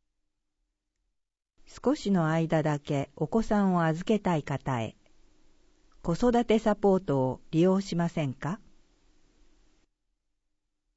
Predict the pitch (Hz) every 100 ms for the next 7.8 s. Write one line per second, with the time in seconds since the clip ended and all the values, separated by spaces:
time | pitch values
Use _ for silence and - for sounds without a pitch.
0 | _ _ _ _ _ _ - 165 233 226
1 | 220 208 190 160 135 123 - 160 - 233
2 | 247 220 214 202 202 196 185 175 180 175
3 | 147 120 - - _ 156 277 - _ _
4 | _ _ - _ _ _ _ _ _ -
5 | - 175 277 254 220 175 147 - 143 -
6 | 202 185 135 127 - - 190 180 113 -
7 | 165 147 135 131 131 - 123